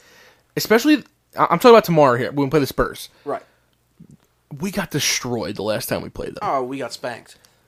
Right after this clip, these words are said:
Speaker 1: Like, th-, if you're the Sixers, you gotta come out and you gotta, you gotta punch 'em in the mouth.
Speaker 2: I, I agree with you.
Speaker 1: I, I hope that's what I see tomorrow. But that's why I think it's gonna be a win.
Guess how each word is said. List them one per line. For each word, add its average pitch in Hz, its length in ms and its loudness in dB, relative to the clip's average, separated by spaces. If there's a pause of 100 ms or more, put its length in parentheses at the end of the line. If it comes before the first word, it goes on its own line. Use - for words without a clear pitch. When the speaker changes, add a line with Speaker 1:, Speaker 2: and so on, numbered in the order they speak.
(120)
Speaker 1:
Like, 139 180 -2 (720)
th-, 147 120 -6
if 156 120 -2
you're 233 80 2
the 233 60 2
Sixers, 170 440 -2
you 165 60 -8
gotta 170 200 6
come 131 240 -4
out 127 300 -2 (220)
and 120 240 -8
you 139 100 -8
gotta, 120 460 0 (500)
you - 80 -20
gotta 151 140 4
punch - 240 -2
'em - 40 -12
in 87 40 -12
the 69 60 -12 (100)
mouth. - 260 -16 (1700)
Speaker 2:
I, 151 300 -2
I 147 140 -4
agree 143 300 -4
with 359 100 2
you. - 60 4
Speaker 1:
I, - 80 10 (100)
I 151 40 6
hope 196 160 12
that's 160 160 8
what 156 100 6
I 127 60 2
see 127 160 -2
tomorrow. 87 340 -12 (840)
But 113 260 -4 (460)
that's 147 200 2
why 170 140 6
I 151 40 6
think 143 120 0
it's 127 100 -6
gonna 131 120 -4
be 123 60 0
a 120 40 -2
win. 120 300 -6